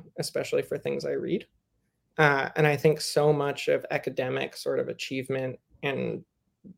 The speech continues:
rigor and what gets you over the next hoop, uh, in today, and especially when I graduated, I think they actually got rid of the S A T for a lot of schools, which I actually think is a great thing, um, because I think it's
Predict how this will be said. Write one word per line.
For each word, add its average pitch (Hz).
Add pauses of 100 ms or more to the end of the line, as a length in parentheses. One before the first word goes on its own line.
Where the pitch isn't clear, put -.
(160)
rigor 135
and 135
what -
gets 131
you 135
over 135
the 131
next 120
hoop, 147 (280)
uh, 131 (180)
in 147 (640)
today, 135
and 131
especially 131
when 127
I 62
graduated, -
I 127
think 143
they -
actually -
got -
rid 143
of -
the -
S -
A - (240)
T -
for -
a -
lot -
of 160
schools, -
which -
I 143
actually 147
think 135
is 123
a 131
great 131
thing, - (440)
um, 131
because 143
I 127
think 127
it's -